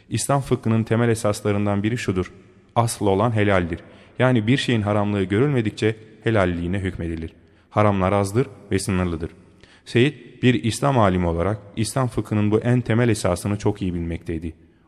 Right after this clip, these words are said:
O, tekfircilerin zorlama yorumlarını asla gündem etmedi. Böyle bir yoruma katılsaydı eserlerinde mutlaka değinirdi. Çok açık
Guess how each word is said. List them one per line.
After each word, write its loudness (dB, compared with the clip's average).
O, 2
tekfircilerin 0
zorlama 2
yorumlarını 0
asla 0
gündem -2
etmedi. -6
Böyle 8
bir 6
yoruma 6
katılsaydı 2
eserlerinde 2
mutlaka 0
değinirdi. -4
Çok 0
açık -2